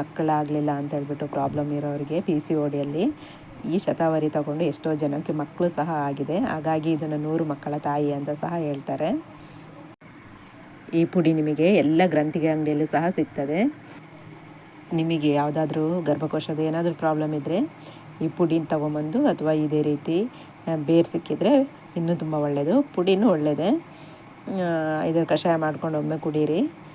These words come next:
ಒಮ್ಮೆ ಕುಡಿದ್ರೇನೆ ಕ-, ಕಡಿಮೆ ಆಗೋದಿಲ್ಲ. ಒಂದು ಎರಡು ಮೂರು ಸಲ ಕುಡಿದು ನೋಡಿ,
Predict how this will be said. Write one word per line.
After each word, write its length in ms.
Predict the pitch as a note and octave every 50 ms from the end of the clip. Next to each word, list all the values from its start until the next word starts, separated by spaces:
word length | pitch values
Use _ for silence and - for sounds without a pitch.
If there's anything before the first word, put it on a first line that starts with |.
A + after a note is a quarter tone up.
| - - - - - - - - - - -
ಒಮ್ಮೆ 260 | D3+ D3+ D#3+ E3+ F3 F#3+
ಕುಡಿದ್ರೇನೆ 460 | F#3 G3+ E3+ E3 F3 F#3 F#3 F#3 G#3 B3+ B3 G#3+
ಕ-, 180 | - - D3 D3 D3+ D3+ D3 D3 D3 C#3+ D3 D3 D3 D3 D3 C#3+ D3+ - - -
ಕಡಿಮೆ 260 | - D#3+ D#3 D#3 F3
ಆಗೋದಿಲ್ಲ. 400 | E3+ D#3+ D3+ D#3 D3 D3+ C#3+ C#3+ D#3+ A#3+ D#4+ E4
ಒಂದು 300 | - F3 E3+ E3 D#3 D#3 D#3 D3+
ಎರಡು 220 | D3+ D3+ D#3 D#3 D#3+
ಮೂರು 160 | D#3 D#3 D3+
ಸಲ 200 | - E3 D3+ E3 E3
ಕುಡಿದು 260 | - D#3+ D3+ C#3+ C#3 D3+
ನೋಡಿ, 240 | D3 D3 D3 F3+